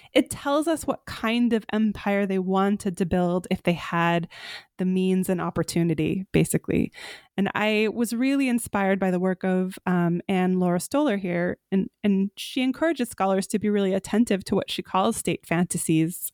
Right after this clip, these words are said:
in, in the archive, that, that looking at these plans can still actually teach us a lot about what people at the time may have been thinking, even if they didn't necessarily have the, the power and the money,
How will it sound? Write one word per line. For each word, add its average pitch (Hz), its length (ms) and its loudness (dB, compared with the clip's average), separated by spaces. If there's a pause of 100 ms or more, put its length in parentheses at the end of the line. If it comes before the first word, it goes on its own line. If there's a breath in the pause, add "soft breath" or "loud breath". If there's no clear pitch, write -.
(100)
in, 170 200 2 (140)
in 160 140 2
the - 60 2
archive, - 600 -2 (440 loud breath)
that, 233 220 0
that 214 180 -4
looking 240 380 2
at 208 100 -2
these 208 160 -4
plans 196 420 0
can 202 180 -2
still 226 280 -2
actually 220 440 0 (160)
teach - 240 -2
us 226 140 -2
a 185 60 0
lot 190 400 -2 (120)
about 180 500 -2 (400 loud breath)
what 220 200 2
people 269 260 0
at 277 80 -2
the 240 80 -2
time 208 300 0
may 185 140 2
have 190 140 0
been 180 240 0
thinking, 208 460 0
even 202 320 2
if 180 140 -2
they 185 120 0
didn't 175 200 0
necessarily 180 560 2
have 170 320 0
the, 175 240 2
the 180 100 0
power 175 320 0
and 170 160 0
the 170 40 -2
money, 175 500 0